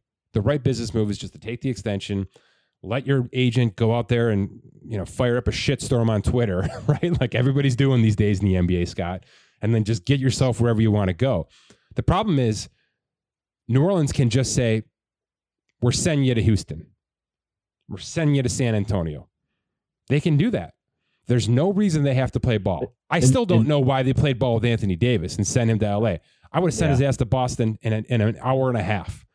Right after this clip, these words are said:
Speaker 1: The one place he said out loud, "I don't wanna go." That's where I would have sent him.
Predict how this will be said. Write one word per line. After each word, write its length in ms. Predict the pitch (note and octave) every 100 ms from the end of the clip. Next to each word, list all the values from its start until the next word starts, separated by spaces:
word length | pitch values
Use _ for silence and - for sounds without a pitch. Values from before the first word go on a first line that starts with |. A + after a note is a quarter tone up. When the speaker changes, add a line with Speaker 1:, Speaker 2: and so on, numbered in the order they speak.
| _ -
Speaker 1:
The 80 |
one 280 | A#2 B2+ D#3
place 240 | D#3 D3+ -
he 100 | A#2
said 220 | D3+ C3
out 100 | A#2+
loud, 160 | A#2+ A2
"I 60 |
don't 160 | G#2 A#2+
wanna 200 | A2+ F#2+
go." 300 | G2+ F2 - _
That's 180 | D3+ -
where 100 | D3+
I 40 |
would 120 | C#3
have 80 | A#2
sent 280 | - C3+ C#3
him. 180 | D#2+